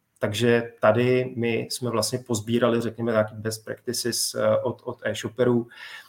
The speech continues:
A jsou tam, řekněme, nějaký tři, čtyři oblasti, kterým se da-, eh,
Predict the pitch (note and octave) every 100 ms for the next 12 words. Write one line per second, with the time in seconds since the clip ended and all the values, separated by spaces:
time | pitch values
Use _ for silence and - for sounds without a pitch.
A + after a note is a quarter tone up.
0 | _ - G#2+ G#2+ G#2+ G#2+ G#2+ - - A2
1 | A2 C3 A2+ A2 B2+ B2 A2+ G#2+ C3 -
2 | A#2+ - B2+ C3 G#2 A2+ - B2 A#2+ A#2+
3 | - _ - A#2 A#2 A#2+ - _ - B2
4 | G#2+ A2+ G#2+ A2 G#2+ G#2+